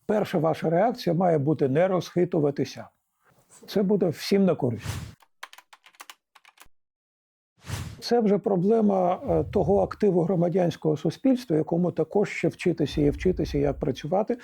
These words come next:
і в нього також є різні представники і різні інтереси. Тут є чіткий критерій, я б сказав, для мене.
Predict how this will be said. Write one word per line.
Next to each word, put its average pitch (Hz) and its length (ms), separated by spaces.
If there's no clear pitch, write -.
і 165 80
в 151 60
нього 185 240
також 190 480
є 180 80
різні 165 340
представники 156 680
і 170 100
різні 147 340
інтереси. - 500
Тут 226 240
є 208 80
чіткий - 360
критерій, 180 500
я 160 100
б 156 60
сказав, 143 440
для 160 280
мене. 127 300